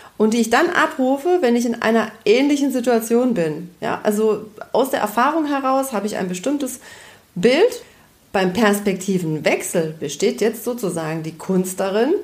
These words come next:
sich eine Situation oder ein Gespräch aus einer anderen Perspektive als meiner anzuschauen. Das heißt also ohne den Filter meiner bisherigen persönlichen Erfahrungen.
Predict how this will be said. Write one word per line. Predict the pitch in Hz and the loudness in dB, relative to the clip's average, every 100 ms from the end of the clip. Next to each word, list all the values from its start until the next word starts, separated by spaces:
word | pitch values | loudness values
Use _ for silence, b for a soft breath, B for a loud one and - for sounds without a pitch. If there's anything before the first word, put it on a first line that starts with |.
| B B B | B B B
sich | - 226 | -2 2
eine | 226 202 | 2 2
Situation | 208 214 190 190 208 233 320 370 | 2 2 0 0 0 2 4 2
oder | 247 | 2
ein | 240 | 0
Gespräch | 220 214 - 202 208 262 359 - | 0 -2 -6 0 2 2 0 -2
aus | 254 262 | -4 -2
einer | 247 254 247 - | -4 -2 -4 -4
anderen | - 339 403 320 269 | 2 4 4 2 0
Perspektive | 254 202 - 180 - 202 180 175 | 0 -2 -2 -6 -4 -2 -2 -4
als | - 170 175 196 | -2 -2 -2 -4
meiner | 180 165 160 156 | -2 -2 -4 -6
anzuschauen. | - 147 165 170 165 - 180 B B B - | -8 -12 -12 -12 -10 -10 -12 B B B -6
Das | 185 | 0
heißt | 214 226 | 0 0
also | 214 220 214 | 0 0 0
ohne | - 240 302 339 | 2 4 6 4
den | 277 247 | 4 0
Filter | 240 262 294 349 330 269 | -2 -2 0 0 0 0
meiner | 233 226 233 269 269 | 0 0 0 0 0
bisherigen | 226 - 254 269 269 240 226 220 | -2 -4 -6 -2 2 2 2 2
persönlichen | 226 202 233 254 233 220 | 0 2 2 2 0 -2
Erfahrungen. | - 196 202 220 240 190 175 151 147 170 | -2 -2 0 2 2 0 -2 -2 -8 -10